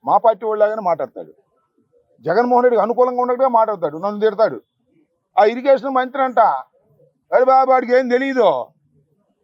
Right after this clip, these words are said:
వాడు డ్యాన్సులు వేస్తాడు" అని మాట్లాడుతున్నాడు. అది YouTube-లో చూపిస్తాడు, అది నేరం కాదంట. బూతులు తిడతాడు, అది నేరం కాదంట. సినిమా సెన్సార్ చేసి వచ్చిన సినిమా అంటే నేరం అంట. అందువల్ల ఆర్జీవీని లోపల వేసేస్తారంట. ఎక్కడ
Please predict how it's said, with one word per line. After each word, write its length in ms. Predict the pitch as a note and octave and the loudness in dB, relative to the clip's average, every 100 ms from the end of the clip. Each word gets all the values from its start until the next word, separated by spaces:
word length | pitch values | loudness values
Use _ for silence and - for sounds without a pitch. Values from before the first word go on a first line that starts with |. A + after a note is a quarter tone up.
| _ _ G#3 | _ _ -2
వాడు 120 | A3+ | 2
డ్యాన్సులు 360 | A#3 C#4 B3+ | 2 2 0
వేస్తాడు" 320 | C4 B3+ A3+ - | 0 0 -2 -2
అని 140 | B3 | -2
మాట్లాడుతున్నాడు. 600 | B3+ A#3+ A3+ E3+ C3+ A#2 A3 | 0 2 -2 -6 -12 -4 -4
అది 180 | B3 | -2
YouTube-లో 380 | B3 B3+ A#3+ A3+ | -6 -8 -8 -8
చూపిస్తాడు, 300 | G3+ F3 F#3+ | -10 -8 -2
అది 100 | A#3+ | -2
నేరం 280 | C4+ A#3+ F3+ | 0 -2 -2
కాదంట. 280 | A#2+ F#2+ E2 - _ _ _ _ _ _ _ _ D#3 | -6 -8 -18 -20 _ _ _ _ _ _ _ _ -6
బూతులు 320 | B3+ D4+ C#4 | -2 0 2
తిడతాడు, 300 | A#3 G3+ F#3+ | 0 2 0
అది 120 | A#3 | 0
నేరం 280 | B3+ C4 G#3+ | 0 -2 0
కాదంట. 440 | D#3+ A#2+ - F#2+ _ _ _ _ _ _ - | -2 -4 -10 -14 _ _ _ _ _ _ -8
సినిమా 340 | B3 C#4+ D4+ | -4 0 0
సెన్సార్ 440 | B3+ B3+ C#4 D4 C#4+ | 0 -2 0 0 0
చేసి 220 | C#4 C4 | -4 -4
వచ్చిన 160 | C4+ | -6
సినిమా 260 | G3 C4+ C4 | -8 -4 -2
అంటే 120 | C4 | -2
నేరం 340 | C4+ G#3+ A3 F3 | 0 0 0 -2
అంట. 180 | C3 A2 G2+ _ _ _ _ _ _ G3 | -6 -8 -8 _ _ _ _ _ _ 0
అందువల్ల 260 | C4+ C#4 | 0 2
ఆర్జీవీని 400 | B3+ C4 C4+ C4+ | 2 2 -4 0
లోపల 200 | B3+ B3+ | 2 2
వేసేస్తారంట. 680 | A#3 F#3+ E3 D3+ A#2+ G2+ F#2+ - _ _ _ A3 | 0 -2 -4 -6 -6 -8 -10 -12 _ _ _ -4
ఎక్కడ 200 | - | -2